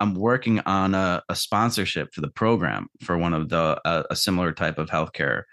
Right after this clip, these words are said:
company. I have to, like, fill out a spreadsheet for 'em. So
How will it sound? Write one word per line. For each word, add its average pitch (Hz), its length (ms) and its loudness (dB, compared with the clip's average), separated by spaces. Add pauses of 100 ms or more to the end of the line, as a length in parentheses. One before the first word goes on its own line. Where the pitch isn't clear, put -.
(500)
company. 87 500 -2 (380)
I 87 60 0
have 85 140 -2
to, 90 80 0
like, 78 120 0
fill 90 200 0
out 78 120 0
a - 20 -2
spreadsheet - 600 -2
for - 200 -8
'em. - 160 -8
So - 360 -4